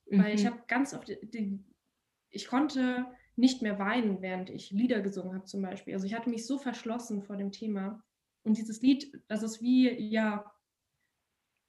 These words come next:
Speaker 1: das ist einfach die Heilung pur für mich. Und
Speaker 2: Ja.
Speaker 1: deswegen, ja.
Speaker 2: Nicht, also ich unterbreche mal
Speaker 1: Ja.
Speaker 2: kurz, nicht nur für dich,
Speaker 1: <laughs>
Speaker 2: sondern wirklich für m-, mich und für viele Menschen, die auch zu mir kommen in die Gruppe und das hören und ich, wir das spielen und wir,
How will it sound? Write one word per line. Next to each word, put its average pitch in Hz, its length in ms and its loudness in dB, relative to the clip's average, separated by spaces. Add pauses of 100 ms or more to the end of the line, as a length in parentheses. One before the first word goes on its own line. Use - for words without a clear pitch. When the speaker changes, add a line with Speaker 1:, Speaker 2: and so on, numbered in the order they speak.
Speaker 1:
das 214 120 -4
ist - 140 -6
einfach 233 220 -2
die 226 240 -4
Heilung 240 340 2
pur 247 240 0
für 185 160 -8
mich. 190 260 -8
Und 202 100 -2
Speaker 2:
Ja. 202 60 0
Speaker 1:
deswegen, 175 520 2 (480)
ja. 214 180 -2
Speaker 2:
Nicht, 220 300 10
also 190 100 10
ich 196 220 8
unterbreche 196 480 10
mal 226 100 12
Speaker 1:
Ja. 208 80 4
Speaker 2:
kurz, 240 220 12
nicht 240 180 12
nur 269 160 12
für 262 200 12
dich, 294 380 10 (180)
Speaker 1:
<laughs> 370 180 6
Speaker 2:
sondern 240 380 12
wirklich 247 360 12
für 240 140 12
m-, 240 340 12
mich 262 480 12
und 214 160 6
für 226 200 8
viele 233 220 10
Menschen, 226 560 8
die 208 200 2
auch 190 140 2
zu - 140 0
mir 208 220 10
kommen 214 240 2
in 202 60 4
die 196 100 2
Gruppe 208 400 0
und 202 140 4
das 196 160 0
hören 196 340 6
und - 60 0
ich, 185 200 -2 (240)
wir 202 120 8
das 190 140 10
spielen 202 480 8
und 190 200 4
wir, 185 300 8